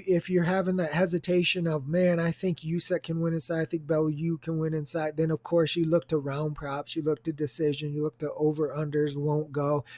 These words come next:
That's how you start to narrow it down, especially when you have so many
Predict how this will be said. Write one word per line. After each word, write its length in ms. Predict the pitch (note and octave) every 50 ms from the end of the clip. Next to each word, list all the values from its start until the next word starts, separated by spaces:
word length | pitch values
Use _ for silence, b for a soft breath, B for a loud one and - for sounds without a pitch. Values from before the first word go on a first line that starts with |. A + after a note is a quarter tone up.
| B B
That's 220 | - F3 F#3 F#3 -
how 100 | G3+ G3
you 100 | F#3+ F#3
start 320 | - - - F#3+ F3 -
to 80 | - D#3
narrow 420 | D3+ D#3 D#3 D#3+ D#3+ D#3+ D#3 D#3+
it 100 | E3 D3+
down, 300 | C3 C#3+ C#3+ D#3 D#3 D3+ b b b _ -
especially 480 | E3+ - - - G3+ F#3+ - G3 F3+
when 160 | F3 E3+ E3
you 80 | D#3+ D#3
have 200 | D#3+ D3+ D3 -
so 360 | - - - F3+ F3 E3+ E3+
many 440 | E3+ E3 E3 E3 D#3+ D#3+ D#3 D3+ C#3